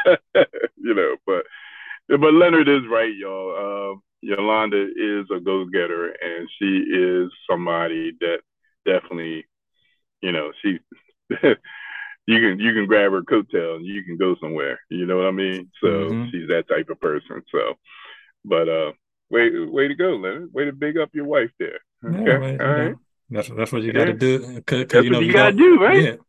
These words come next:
Speaker 2: yeah, you know, if you don't, you be in the doghouse.
Speaker 1: And you gotta eat.
Speaker 2: Yeah.
Speaker 1: <laughs> You
Speaker 2: And,
Speaker 1: know?
Speaker 2: and, and
Speaker 1: You know,
Speaker 2: sleep.
Speaker 1: but, yeah. <laughs>
Speaker 2: Com-,
Speaker 1: And wake
Speaker 2: com-,
Speaker 1: up.
Speaker 2: comfortably. You gotta
Speaker 1: And
Speaker 2: sleep
Speaker 1: wake up.
Speaker 2: comf-,
Speaker 1: Look,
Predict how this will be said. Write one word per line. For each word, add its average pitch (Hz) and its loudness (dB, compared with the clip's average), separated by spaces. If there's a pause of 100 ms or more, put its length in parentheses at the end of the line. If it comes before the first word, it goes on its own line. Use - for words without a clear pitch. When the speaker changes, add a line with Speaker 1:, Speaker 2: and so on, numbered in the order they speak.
(120)
Speaker 2:
yeah, 117 -10
you 123 -10
know, 120 -2
if 110 -4
you 117 -4
don't, 135 -2
you 113 -8
be 110 -4
in 107 -4
the 107 -6
doghouse. 104 -6 (760)
Speaker 1:
And 92 -8
you 92 -8
gotta 110 4
eat. 180 2 (760)
Speaker 2:
Yeah. 151 4 (260)
Speaker 1:
<laughs> 226 0
You 160 4
Speaker 2:
And, 123 6
Speaker 1:
know? - 6
Speaker 2:
and, 156 4
and 117 0
Speaker 1:
You 147 -2
know, 131 2
Speaker 2:
sleep. 135 -4
Speaker 1:
but, 127 -10 (840)
yeah. 139 4 (840)
<laughs> - 4 (520)
Speaker 2:
Com-, 143 4
Speaker 1:
And 160 2
wake 147 4
Speaker 2:
com-, 151 2
Speaker 1:
up. 120 0
Speaker 2:
comfortably. 156 0
You 120 -10
gotta 392 6
Speaker 1:
And 415 4
Speaker 2:
sleep 202 8
Speaker 1:
wake 170 4
up. 151 8
Speaker 2:
comf-, 156 -2
Speaker 1:
Look, 190 2